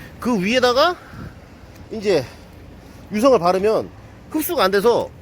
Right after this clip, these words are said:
그 금방, 아니, 선명하게 돼요. 금방이래. 지금 칠하고 있어서 헛소리 좀 합니다. 지금 두 가지를 동시에 해야 되게 말하면서 좀, 다른 거 설명하면서 좀 칠하고 있잖아. 그렇게 됩니다. 그런데 그걸 보고 뭐 "안 된다, 미친놈아, 프라이머 안 바르고 페인트 칠하는 거 보니, 어,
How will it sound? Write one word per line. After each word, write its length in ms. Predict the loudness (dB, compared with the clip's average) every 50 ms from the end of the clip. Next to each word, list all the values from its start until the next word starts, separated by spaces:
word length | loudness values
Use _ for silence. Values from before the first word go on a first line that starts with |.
| -20 -20 -20 -20 -20 -20 -20 -20 -20 -20 -20 -10
그 260 | -4 -2 0 0 0 -2 -4
금방, 600 | -4 -4 -2 0 0 2 2 0 -2 -4 -8 -12 -18 -16 -10
아니, 200 | -10 -10 -8 -10
선명하게 540 | -12 -12 -12 -4 -2 -2 -2 0 -2 -2 -4
돼요. 220 | -4 -8 -10 -12 -14 -16
금방이래. 400 | -10 -8 -6 -6 -6 -8 -10 -12
지금 220 | -10 -10 -10 -10 -10
칠하고 300 | -6 -4 -2 -2 -2 -2
있어서 180 | -4 -6 -6
헛소리 280 | -6 -6 -6 -8 -8 -6
좀 120 | -6 -6
합니다. 280 | -4 -4 -4 -6 -8 -8 -10
지금 140 | -12 -12 -10 -6
두 80 | 0
가지를 240 | 0 2 2 0 -2
동시에 260 | -2 -4 -2 0 0
해야 60 | 0
되게 140 | 0 0 -4
말하면서 460 | -2 -2 0 0 0 0 -2 -4 -6
좀, 80 | -8 -12 -14 -18 -20 -20 -20 -6 -4
다른 160 | -2 0 2
거 80 | 2 2
설명하면서 360 | 2 2 2 2 2 0 -4
좀 100 | -8 -10
칠하고 280 | -8 -4 -2 -2 -2 -2
있잖아. 220 | -4 -8 -8 -10 -14 -18 -20 -20 -20 -20 -20 -20 -20 -20 -20 -20 -20 -20 -20 -20 -10
그렇게 240 | -8 -6 -2 0 0
됩니다. 320 | 0 0 0 -2 -4 -6 -12 -18 -20 -20 -20 -20 -20 -20 -20 -20 -20 -20 -20 -20 -18 -2
그런데 240 | 0 2 2 2 2
그걸 320 | 0 -2 0 2 4 4
보고 360 | 4 2 -4 -4 -4 -4 -4 -4
뭐 140 | -4 -4
"안 320 | -4 -4 -4 -6 -6 -4 -4
된다, 220 | -6 -6 -4 -6
미친놈아, 500 | -8 -10 -12 -14 -14 -12 -8 -6 -4 -6
프라이머 460 | -6 -4 -4 -2 0 0 0 0 0
안 160 | -4 -4 -2 -2
바르고 300 | 0 0 0 -2 -4 -6
페인트 340 | -4 -4 -4 -4 -4 -6
칠하는 340 | -12 -6 -2 0 0 0 0
거 80 | 0 -2
보니, 280 | -4 -4 -4 -2 -2
어, 360 | 0 0 0 0 -2 -2 -6